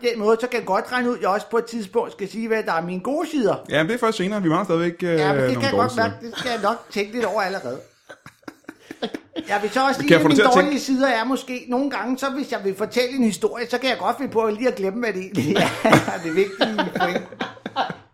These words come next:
Speaker 2: Ja, ja.
Speaker 1: Så, øh, men ja, altså, jeg vil sige, min gode side, ikke?
Speaker 2: Men vi mangler, tror stadig, vi mangler en dårlig side,
Speaker 1: Nå,
Speaker 2: faktisk.
Speaker 1: for søren. Ja, det kan jeg ikke.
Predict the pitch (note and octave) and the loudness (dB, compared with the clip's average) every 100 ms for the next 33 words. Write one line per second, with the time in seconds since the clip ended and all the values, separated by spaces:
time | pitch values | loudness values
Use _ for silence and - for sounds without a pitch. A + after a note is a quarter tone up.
0 | _ _ _ - E3+ F3 - C3 - - | _ _ _ -20 -18 -14 -8 -8 -8 -16
1 | - B2 - - - - - _ _ - | -12 -12 -12 -20 -20 -20 -20 _ _ -20
2 | _ _ _ _ F#3 E3+ D#3+ C#3+ C3 A2 | _ _ _ _ -2 0 0 -2 -4 -8
3 | - _ _ F3+ F3 D#3 A#2 - D3+ D3+ | -14 _ _ -10 -8 -6 -8 -6 -6 -4
4 | D3+ B3+ B3 - - F#3+ F3 G3 C#4 - | -2 -2 -2 -6 -6 -4 -2 0 -2 -4
5 | E3 A3+ D4+ - - - A#2+ D#3 - G3+ | -6 -4 -6 -8 -10 -2 0 0 0 -2
6 | F#3+ F3+ C3 C#3+ C#3 G#2+ A2 A#2+ A2+ - | 0 2 2 0 0 -2 -2 -4 -6 -6
7 | A#2+ B2+ - G2 G#2+ G#2+ - - _ _ | -8 -10 -16 -16 -16 -16 -20 -20 _ _
8 | _ _ _ _ _ - B2 F3 E3+ F#3+ | _ _ _ _ _ -20 -16 -16 -12 -8
9 | D#3 A2 A#2 | -6 -6 -8